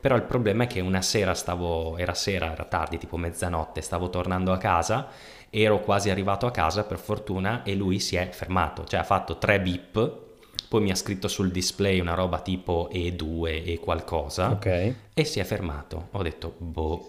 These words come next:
Speaker 1: si sarà surriscaldato", perché comunque avevo fatto tanta strada. Quindi ho provato a lasciarlo lì, a ricaricarlo, niente, lui non si è più acceso,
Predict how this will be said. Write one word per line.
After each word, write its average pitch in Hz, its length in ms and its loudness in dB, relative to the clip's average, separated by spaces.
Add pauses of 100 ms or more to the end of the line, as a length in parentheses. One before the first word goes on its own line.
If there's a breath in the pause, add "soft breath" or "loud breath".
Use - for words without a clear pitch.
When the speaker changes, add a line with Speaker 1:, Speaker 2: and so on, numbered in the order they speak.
Speaker 1:
si - 200 -4
sarà 87 260 2
surriscaldato", 90 760 0
perché 85 200 -2
comunque 92 300 -2
avevo 90 160 0
fatto 87 260 -4
tanta 85 300 -4
strada. 80 520 -2 (480 loud breath)
Quindi 110 220 2
ho 87 60 2
provato 92 340 2
a 101 40 2
lasciarlo 104 360 0
lì, 123 320 2
a 95 80 -2
ricaricarlo, 110 960 0
niente, 85 480 -2
lui 104 220 4
non 107 160 2
si - 140 -2
è 90 40 -2
più 98 320 -2
acceso, 80 800 -2